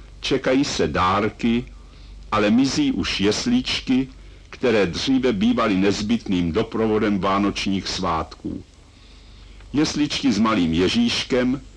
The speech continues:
musely být dříve o Vánocích v každé domácnosti, i když jsme je museli, vystříhané z papíru, zapíchat jen do mechu za okny. Malý Ježíšek,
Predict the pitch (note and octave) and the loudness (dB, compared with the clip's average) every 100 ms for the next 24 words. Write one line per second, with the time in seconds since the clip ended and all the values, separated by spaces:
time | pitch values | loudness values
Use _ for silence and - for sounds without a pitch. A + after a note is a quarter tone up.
0 | - - A#2 C#3 D#3 C3+ G2+ E2+ D#2+ - | -20 -6 -4 -2 0 0 0 -4 -4 -6
1 | - A#2+ A#2 B2+ B2+ - - G2 A2+ A2+ | 0 2 2 2 -2 -6 -4 0 2 2
2 | A#2+ A#2+ - A#2+ B2 - - - - - | 0 0 -2 0 0 -4 -18 -20 -20 -6
3 | C3+ C3 B2 C3+ A#2 A2 F#2+ E2+ - F2 | -2 0 2 2 2 2 2 0 -2 -4
4 | E2 - - D2 - - - - - - | -4 -6 -6 -8 -10 -14 -20 -20 -20 -20
5 | - - D3+ D#3 - D3 A2 F#2 A2+ - | -6 -2 -2 -2 -2 0 2 2 0 0
6 | C#3+ C3+ C#3 D3 - - - G#2 - - | 0 2 0 -2 -12 -20 -6 -4 -4 -4
7 | C3 A#2+ A2 G2+ F2 - - G#2+ B2+ B2+ | 0 2 2 0 -2 -4 -6 -4 0 2
8 | A#2+ B2+ C3 - - - - C3 C3 B2+ | 2 0 -2 -10 -20 -14 -4 -4 0 0
9 | B2 A#2+ - A2 G#2+ E2+ A2 A2+ - G#2 | 0 -4 0 2 2 2 2 0 -2 -2
10 | E2+ F#2+ D#2+ - E2 D#2 - - - - | -2 -2 -4 -4 -6 -6 -8 -18 -20 -20
11 | - - - - - - D3 A2+ F2+ F2+ | -20 -20 -20 -20 -16 -6 -2 0 2 2
12 | G#2 A#2 - B2 B2 - | 2 0 0 -2 -2 -6